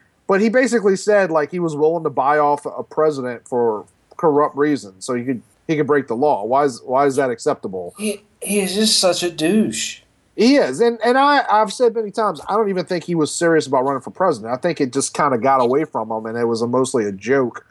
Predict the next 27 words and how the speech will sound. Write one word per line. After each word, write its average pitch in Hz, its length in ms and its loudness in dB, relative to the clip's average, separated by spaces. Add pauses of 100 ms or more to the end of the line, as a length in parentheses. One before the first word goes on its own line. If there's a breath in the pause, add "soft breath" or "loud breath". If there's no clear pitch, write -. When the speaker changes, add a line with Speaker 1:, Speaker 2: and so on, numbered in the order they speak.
(180)
Speaker 2:
It's, 190 280 -2
it's 190 200 0
a 156 200 0
poster 208 520 0
for 170 180 -2
what 156 260 2
is 147 100 -4
wrong 147 300 2
with 135 160 -4
the 143 80 -14
United 117 360 -2
States. - 540 -6 (280)
Speaker 1:
Well, 139 420 4
the, 135 180 0
this 147 200 0
whole 135 240 2
election 117 380 -6
is. 87 340 -18
And 156 120 -2
I'm 156 180 0
just 165 240 -2
so 190 220 2
fucking, 139 680 -4 (320)
just - 380 -4
fucking 196 500 -4
pissed. - 520 -4
Like, 123 280 0